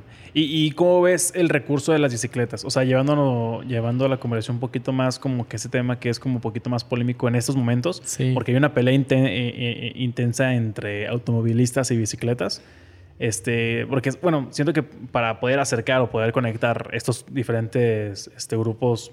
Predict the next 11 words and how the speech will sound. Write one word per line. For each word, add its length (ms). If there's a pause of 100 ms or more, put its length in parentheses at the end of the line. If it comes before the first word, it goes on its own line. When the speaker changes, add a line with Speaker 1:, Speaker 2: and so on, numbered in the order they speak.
Speaker 1:
poblacionales, 720 (380)
pues 120
la 100
respuesta 320
es 40
como 200
muy 160
clara, 340
¿no? 180
Pues, 180 (260)
pues 140